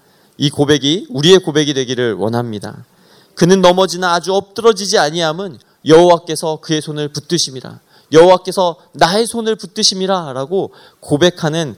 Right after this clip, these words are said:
이러한 믿음의 삶이 되기를 간절히 소망합니다. 그 전능하신 손,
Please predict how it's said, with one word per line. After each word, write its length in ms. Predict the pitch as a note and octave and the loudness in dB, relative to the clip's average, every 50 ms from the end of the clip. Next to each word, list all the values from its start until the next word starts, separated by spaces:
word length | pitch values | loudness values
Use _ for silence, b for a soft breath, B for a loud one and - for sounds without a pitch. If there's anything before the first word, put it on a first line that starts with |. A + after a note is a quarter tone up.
| b b b | b b b
이러한 280 | - C3+ C3 C#3 C#3 B2+ | -2 2 2 2 2 0
믿음의 320 | B2+ A#2 C3 B2+ B2+ C3 | -2 -2 0 0 0 -2
삶이 280 | B2+ - F3+ D#3+ D3+ D3+ | -2 -4 -6 -6 -4 -4
되기를 480 | C3+ C#3 A#2 B2 A#2+ D3+ E3 D3 G#2+ b b b b b | -4 -4 -4 -4 -4 -2 -4 -4 -4 b b b b b
간절히 400 | - - B2+ A2+ A#2 A#2+ A2 A#2+ | -10 -8 -6 -4 -2 -2 -2 -4
소망합니다. 720 | A2+ - F#3 F3+ D#3+ D#3 D3+ C#3 B2 A2+ G#2 - - _ _ b b b b b b b | -4 -4 -4 -4 -4 -4 -4 -6 -8 -10 -14 -18 -20 _ _ b b b b b b b
그 100 | - - | -4 -2
전능하신 640 | - - E3 D3+ D#3+ F3 F3+ F3+ F3+ F3 - F#3 F3 E3 | 2 2 2 2 2 2 2 2 0 0 -2 -4 -8 -10
손, 260 | - F#3 E3+ D3 | -10 -12 -12 -12